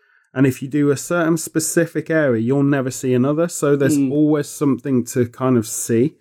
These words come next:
Speaker 2: Yeah.
Speaker 1: That you've never seen ever.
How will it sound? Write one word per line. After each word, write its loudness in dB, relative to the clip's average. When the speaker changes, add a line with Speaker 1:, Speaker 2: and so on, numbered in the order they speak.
Speaker 2:
Yeah. -6
Speaker 1:
That 0
you've 2
never 2
seen 0
ever. 0